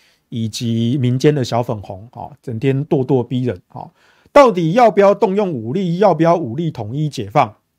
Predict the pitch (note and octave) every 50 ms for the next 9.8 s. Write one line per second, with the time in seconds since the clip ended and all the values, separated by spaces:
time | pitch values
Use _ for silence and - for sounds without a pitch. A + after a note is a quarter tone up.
0 | _ _ - D#4+ C#4+ F#3 D#3 A2+ A2 A#2+ - B2+ D3 D#3+ - D4 C4 F3 C3 G#2+
1 | G#2 A2+ - _ - A#2+ A2+ A2+ B2 F#3 D3+ A#2 A2 G#2 G2+ - _ _ _ _
2 | _ _ _ _ _ _ _ - G3+ G#3 A3 A3 A3 G#3+ - _ _ _ _ _
3 | _ _ _ _ _ - - E4+ C#4+ A3+ F3 E3 E3 F#3 F3+ - A#3 A3+ A3 A3+
4 | A3+ A#3 - _ _ _ - C4 C4 C4 B3 B3+ A#3+ G#3 F#3 E3 E3 D#3 D3 C#3
5 | C#3 C3+ - C#3 D#3 D#3+ G3+ G3 G#3 G#3 - C3 A2 A2+ - - C3 B2 B2+ D3
6 | D#3+ D#3+ E3 E3 F3+ F3 F3 F3+ F#3+ E3+ D3 C3 A#2+ A2+ A2 - A#2+ G#2+ G#2 G#2
7 | - D3 C#3 D3 - C#3+ - - C#3+ C#3 D3 C#3 C3 - - C#3 - - C3+ B2+
8 | - D#3 C3 G#2+ F#2 F2+ F#2 G#2 B2+ C3+ - _ _ _ _ _ _ _ _ _
9 | _ _ _ _ - C4 C#4 - - G3+ F#3 F#3+ A#3+ C4+ C#4+